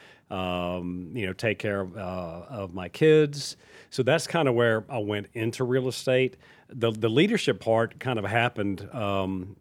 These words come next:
I was wrapping up my master's program, and the opportunity presented itself at, um, United to be the broker. And I just took a leap of faith, going, "Man, I hope I can, um, I hope I can deal with the people."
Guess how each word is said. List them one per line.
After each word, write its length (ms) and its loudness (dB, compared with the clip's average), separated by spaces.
I 100 0
was 240 -2
wrapping 460 2
up 60 -4
my 100 -4
master's 480 -4
program, 640 -2
and 220 0
the 80 4
opportunity 540 0
presented 380 -4
itself 640 -4
at, 320 -6
um, 460 -8
United 500 0
to 80 -8
be 100 -2
the 80 -6
broker. 540 2
And 160 -6
I 120 0
just 160 -6
took 140 -4
a 40 -6
leap 220 -4
of 80 -12
faith, 420 -4
going, 240 -4
"Man, 180 -4
I 60 -10
hope 240 -6
I 80 -4
can, 380 -10
um, 600 -10
I 80 -10
hope 200 -6
I 40 -4
can 140 -10
deal 160 -2
with 140 -6
the 40 -14
people." 560 -6